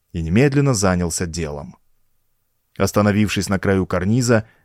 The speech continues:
я лег на живот, спустил вниз ноги и позвал к себе Наани. Спускались мы, наверное, целый час. Я помогал Наани как мог,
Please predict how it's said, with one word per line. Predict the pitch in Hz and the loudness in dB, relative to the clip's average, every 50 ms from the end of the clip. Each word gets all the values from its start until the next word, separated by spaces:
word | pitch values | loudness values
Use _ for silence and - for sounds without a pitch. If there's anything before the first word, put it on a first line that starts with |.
| _ _ - | _ _ -4
я | - 95 104 | 0 2 4
лег | 120 180 170 - | 4 4 2 2
на | 151 123 | 0 0
живот, | 95 87 87 85 98 131 147 - - _ _ _ | 0 0 -2 0 0 0 0 0 -4 _ _ _
спустил | - - - - 107 - - 123 113 98 | -20 -8 -4 -4 -4 -2 0 0 0 0
вниз | 85 85 87 78 - - | 0 -2 -4 -4 -4 -2
ноги | 104 117 147 156 147 160 147 - _ _ _ _ _ _ | 0 0 0 2 2 0 0 0 _ _ _ _ _ _
и | - - | -4 0
позвал | - 165 156 135 110 104 104 107 | 0 2 2 4 4 4 4 2
к | - | 0
себе | - - 95 101 98 | -2 -2 0 0 2
Наани. | 98 98 104 104 90 73 - - - - _ _ _ _ _ _ _ _ _ _ _ _ _ _ _ | 2 2 2 2 0 -2 -6 -12 -20 -20 _ _ _ _ _ _ _ _ _ _ _ _ _ _ _
Спускались | - - - - 98 - - - 220 190 196 175 - | -18 -10 -6 -4 -4 -2 0 2 2 2 2 0 2
мы, | 156 | 2
наверное, | 143 135 127 135 180 180 165 160 160 147 | 2 4 4 4 4 2 2 2 2 0
целый | 131 - 156 156 156 147 135 | 0 2 2 2 4 2 2
час. | - - 156 156 131 90 - - - _ _ _ _ _ _ - - - - | 0 0 0 0 0 0 -2 -6 -8 _ _ _ _ _ _ -20 -20 -16 -6
Я | 80 85 87 | -4 -4 -2
помогал | - 98 98 101 95 110 110 113 110 | 0 2 2 4 6 6 6 6 6
Наани | 104 104 101 104 104 104 101 | 6 4 4 4 4 4 2
как | - - 95 - | 2 0 0 0
мог, | 101 104 120 139 123 - - | 2 2 2 2 2 0 -4